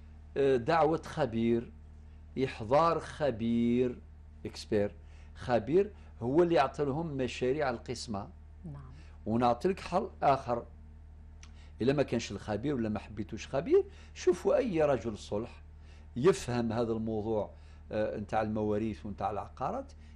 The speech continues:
Speaker 1: يعني يعاونكم في إيجاد الحل الودي لهذه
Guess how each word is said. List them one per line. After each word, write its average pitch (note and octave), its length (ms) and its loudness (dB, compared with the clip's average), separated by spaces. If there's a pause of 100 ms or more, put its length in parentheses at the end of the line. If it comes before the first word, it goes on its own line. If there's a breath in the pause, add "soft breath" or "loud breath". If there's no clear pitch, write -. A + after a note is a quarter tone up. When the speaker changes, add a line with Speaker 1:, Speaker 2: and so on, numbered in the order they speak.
(100)
Speaker 1:
يعني C#3+ 540 -2
يعاونكم A#2+ 840 2 (300 soft breath)
في - 260 -4
إيجاد A2 420 0 (180)
الحل A2 600 -6
الودي A2+ 760 -2 (500 soft breath)
لهذه A2+ 1300 -2